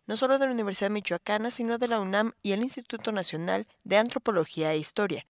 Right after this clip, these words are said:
quienes mediante mesas de trabajo y sesenta ponencias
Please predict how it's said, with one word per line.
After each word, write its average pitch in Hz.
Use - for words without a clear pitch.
quienes 175
mediante 160
mesas 175
de 160
trabajo 170
y 254
sesenta 185
ponencias 170